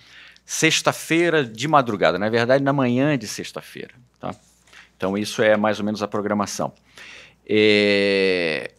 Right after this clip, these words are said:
com relação aos temas, são os temas que o presidente Lula tem defendido em todas essas reuniões internacionais.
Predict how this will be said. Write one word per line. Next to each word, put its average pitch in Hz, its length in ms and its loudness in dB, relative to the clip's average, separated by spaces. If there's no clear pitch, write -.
com 156 180 4
relação 113 800 6
aos 120 220 6
temas, 185 680 2
são 151 140 2
os 143 140 0
temas 135 320 4
que - 80 0
o 147 40 2
presidente 117 960 0
Lula 101 340 2
tem 101 500 0
defendido 101 680 2
em 101 40 0
todas 110 280 0
essas 101 260 -6
reuniões 90 460 -6
internacionais. 135 880 -4